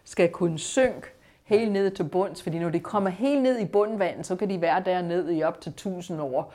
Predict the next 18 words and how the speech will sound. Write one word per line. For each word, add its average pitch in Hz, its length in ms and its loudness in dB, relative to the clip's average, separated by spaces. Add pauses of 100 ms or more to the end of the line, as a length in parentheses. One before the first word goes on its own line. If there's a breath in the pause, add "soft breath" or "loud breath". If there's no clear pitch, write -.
(160 loud breath)
Så - 140 -4
selv 233 220 4
hvis 233 160 0
bakterier 208 580 0
nedbryder 190 560 0
dem 165 140 -8
der, 170 240 -2
de 165 140 -6
har 175 140 2
et 170 140 0
låg 185 420 6
på, 156 400 4 (280 loud breath)
altså 160 160 -2
de 160 160 -2
har 170 180 2
overflade, 180 560 4
det 156 120 0
varme 190 460 2